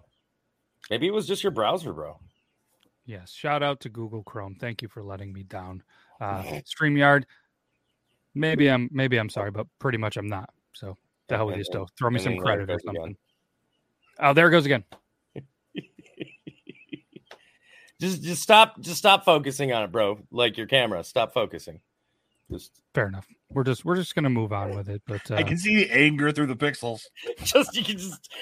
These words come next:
Speaker 1: the furrowed brow, the, the, like,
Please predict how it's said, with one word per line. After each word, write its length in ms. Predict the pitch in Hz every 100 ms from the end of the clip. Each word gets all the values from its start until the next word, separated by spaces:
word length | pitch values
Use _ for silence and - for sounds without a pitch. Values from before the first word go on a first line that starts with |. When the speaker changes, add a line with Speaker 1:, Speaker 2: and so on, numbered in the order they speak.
| -
Speaker 1:
the 120 | 196 -
furrowed 640 | - 180 175 175 165 143
brow, 520 | 143 143 143 151 151
the, 200 | 151 147 - - -
the, 240 | 147 156 156 _ _ _
like, 240 | 151 156